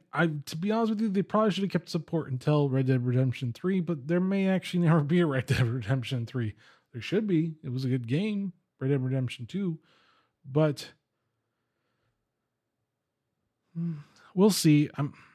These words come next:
I think it's, I think it's not the best idea, but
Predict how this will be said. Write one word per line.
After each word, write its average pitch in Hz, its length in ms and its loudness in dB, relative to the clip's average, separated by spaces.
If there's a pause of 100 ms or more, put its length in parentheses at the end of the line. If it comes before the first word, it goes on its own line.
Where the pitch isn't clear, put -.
(1000)
I 170 60 2
think 226 140 2
it's, 180 140 -4 (260)
I 165 120 -2
think 220 160 -2
it's 175 160 -6
not 165 340 0
the 143 80 2
best 147 420 0
idea, 160 460 4
but 139 320 2